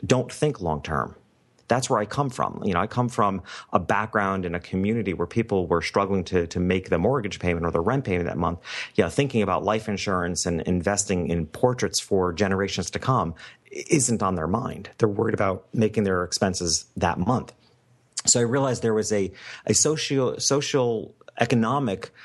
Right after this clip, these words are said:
equation to people who th-, who are long-term thinkers, that you have to have a certain amount of liquidity, um, and affluence in order to have the benefit of thinking long-term.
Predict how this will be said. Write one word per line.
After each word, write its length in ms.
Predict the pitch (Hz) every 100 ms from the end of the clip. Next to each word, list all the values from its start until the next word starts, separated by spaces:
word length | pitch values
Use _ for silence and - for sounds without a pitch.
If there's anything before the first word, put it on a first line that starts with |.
| - -
equation 680 | 101 - 123 156 117 95 95
to 100 | 113
people 300 | 117 110 95
who 120 | 101
th-, 220 | - - -
who 100 | 107
are 120 | 101
long-term 640 | 95 90 95 98 - 87 87
thinkers, 460 | 123 127 - -
that 100 | 71
you 100 | 80
have 280 | 92 - 131
to 60 | 107
have 100 | 101
a 60 |
certain 280 | 95 - -
amount 260 | 95 87 87
of 200 | 85 - - -
liquidity, 760 | 92 - 135 139 - 60 127 - _ - - - -
um, 380 | 92 90 87 85
and 120 | 92
affluence 580 | 135 151 82 78 92 110
in 80 | 107
order 260 | 104 107
to 340 | 104 - 110 107
have 200 | 120 127
the 80 |
benefit 380 | 117 143 214 -
of 80 | 78
thinking 400 | - 87 - 85
long-term. 600 | 73 78 - 73 62 71